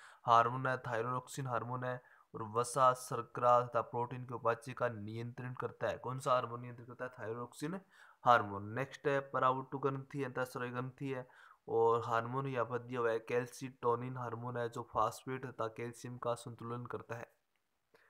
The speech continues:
नेक्स्ट है अंडाशय, जो एस्ट्रोजन और प्रोजेस्टेरोन हार्मोन स्रावित होते हैं अंडाशय से।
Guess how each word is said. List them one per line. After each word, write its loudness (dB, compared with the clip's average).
नेक्स्ट -6
है 2
अंडाशय, -4
जो -10
एस्ट्रोजन -4
और -4
प्रोजेस्टेरोन -6
हार्मोन -4
स्रावित -6
होते -8
हैं -6
अंडाशय -10
से। -20